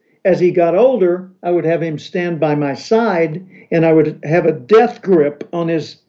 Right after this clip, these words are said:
hand and wrist so that in an emergency, he could not separate himself from me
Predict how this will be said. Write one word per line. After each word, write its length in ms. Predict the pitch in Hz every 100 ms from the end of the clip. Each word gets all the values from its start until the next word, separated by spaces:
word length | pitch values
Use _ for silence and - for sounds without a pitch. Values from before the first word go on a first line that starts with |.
| -
hand 560 | 156 226 202 175 160
and 240 | 165 165 165
wrist 440 | 202 - - - _ _ _ - _ _
so 280 | - 185
that 300 | 170 160 - _ _
in 160 | 202 180
an 200 | 160 151
emergency, 960 | 165 170 220 208 180 - 170 151 147 _
he 240 | 214 220
could 260 | 214 220 196
not 320 | 202 190 -
separate 520 | - 190 180 170 160
himself 460 | 156 143 - 165 151
from 200 | 170 151
me 400 | 175 160 131 -